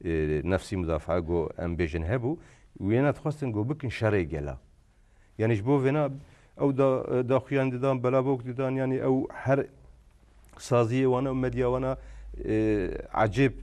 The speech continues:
e, ser vêna disekîn û tenê ziman ji bo gel rakin ser piya li hember Kurda çi bikin. Lê, e, em karin bêjin, divê derê jî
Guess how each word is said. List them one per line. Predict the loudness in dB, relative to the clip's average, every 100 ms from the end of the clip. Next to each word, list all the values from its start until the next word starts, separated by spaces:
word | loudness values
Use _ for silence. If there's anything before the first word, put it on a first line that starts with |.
| -10 -8 -6 -4 -6
e, |
ser | -2 -2
vêna | 0 0 0 -2
disekîn | -6 -4 -4 -2 -4
û |
tenê | -2 -4 -2
ziman | -2 -4
ji | -2
bo | -2 0
gel | -2 0
rakin | -2 -2
ser | -4 -6
piya | -6 -6
li | -4
hember | -4 -4 -4
Kurda | -4 -4 -4
çi | -6 -10
bikin. | -8 -10 -12 -20 -18 -4
Lê, | 2 2 2
e, | 0 2 4 2 0 -4 -6
em | -8
karin | 0 2 2 0
bêjin, | -2 -2
divê | 2 2 2
derê | -2
jî | -2 -6